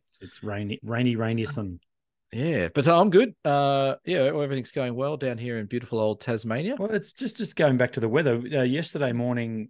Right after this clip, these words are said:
Speaker 1: my neck of the woods recorded the coldest, mm, uh, winter morning for, like, seven years or something. It was, uh, here on the coast, it was, like, one point four degrees, which,
Speaker 2: Yeah.
Speaker 1: yeah, everyone's like, "Cry me a river," whatever. It snows where I live. But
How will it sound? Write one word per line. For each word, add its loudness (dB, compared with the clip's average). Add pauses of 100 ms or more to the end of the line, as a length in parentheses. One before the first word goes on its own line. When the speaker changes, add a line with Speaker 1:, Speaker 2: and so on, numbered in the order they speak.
Speaker 1:
my 0
neck 0
of 0
the 0
woods -4
recorded 0
the -2
coldest, -2 (720)
mm, 0
uh, -2
winter 0
morning 0
for, -6
like, -4 (100)
seven -4
years -2
or -6
something. -10
It -10
was, -8 (840)
uh, -4
here 6
on 4
the 2
coast, -2 (400)
it -8
was, -4 (400)
like, -6
one 0
point -4
four -2
degrees, -2
which, -6
Speaker 2:
Yeah. 2
Speaker 1:
yeah, 2 (240)
everyone's 2
like, -2
"Cry -2
me -2
a 0
river," 2
whatever. -2
It -6
snows 0
where -2
I -2
live. -8
But 0